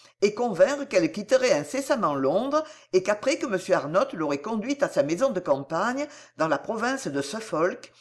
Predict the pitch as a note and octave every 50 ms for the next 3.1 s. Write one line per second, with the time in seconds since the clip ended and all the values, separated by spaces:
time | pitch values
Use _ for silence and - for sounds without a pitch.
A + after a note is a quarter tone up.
0 | _ _ _ _ - D3+ E3 D#3 D#3+ A#3 A3+ C#4 D4 C#4 C#4 C4+ - F#3 D3 C#3+
1 | D3 G3+ G#3+ G#3+ E3 C#3+ C3 E3 E3 F#3+ C4+ D4+ - C#4+ - - F#3 D#3+ C3+ E3
2 | A#3+ C4+ - - G3 D#3+ - F3+ - F#3 F#3 G#3+ B3 B3 - - A#3 A3 F#3+ C#3
3 | B2+ C#3+